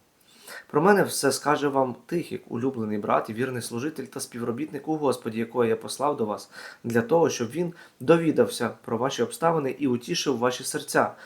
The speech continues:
з Онисимом, вірним і улюбленим братом нашим, який є одним із ваших. Вони розкажуть вам про те, що діється тут.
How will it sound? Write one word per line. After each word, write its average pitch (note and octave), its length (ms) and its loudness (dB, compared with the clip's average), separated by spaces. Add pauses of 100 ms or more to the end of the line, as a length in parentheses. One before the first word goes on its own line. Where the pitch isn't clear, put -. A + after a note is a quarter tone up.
(220)
з A#2 140 -4
Онисимом, C3 600 0 (260)
вірним C#3+ 440 4
і - 80 -2
улюбленим B2+ 600 2
братом C3+ 320 2
нашим, G#2 360 -6
який A2+ 280 -12
є A2+ 180 -4
одним A2+ 460 -6
із A2 100 -12
ваших. B2+ 460 -2 (420)
Вони C#3 180 4
розкажуть F3+ 460 2
вам C#3 260 0
про A#2 140 -4
те, C3 260 0
що A2+ 240 -6
діється G2+ 440 -10
тут. - 300 -14